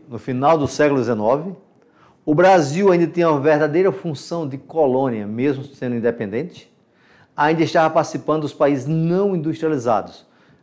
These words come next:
E o Brasil era um grande exportador de commodities. O que são commodities, professor Arimateco? Você não falou isso ainda. São produtos que têm pouco valor agregado, como os minérios da Amazônia,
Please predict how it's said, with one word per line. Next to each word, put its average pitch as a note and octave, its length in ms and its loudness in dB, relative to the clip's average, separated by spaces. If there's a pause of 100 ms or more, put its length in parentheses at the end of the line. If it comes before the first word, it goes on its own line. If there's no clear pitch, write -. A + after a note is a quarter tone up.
(120)
E B2 60 -6
o B2 40 -2
Brasil B2 480 2
era B2+ 140 2
um A#2 120 -4
grande E3 320 -2
exportador C3+ 600 -2
de C3 80 -6
commodities. D#3 760 -2 (720)
O F3 80 -8
que A3 180 2
são A3+ 260 2
commodities, A3+ 500 4
professor E3 340 0
Arimateco? C#3+ 540 2
Você - 80 -4
não F#3 80 -2
falou F3+ 300 2
isso E3+ 180 0
ainda. D#3 340 0
São C#3 180 -8
produtos C3+ 260 -2
que - 60 -20
têm C#3+ 140 -2
pouco D#3+ 520 -2
valor C3 340 2
agregado, B2+ 580 0
como A2+ 180 -10
os G2+ 80 -12
minérios C#3+ 520 2
da A#2 120 0
Amazônia, A2+ 640 -4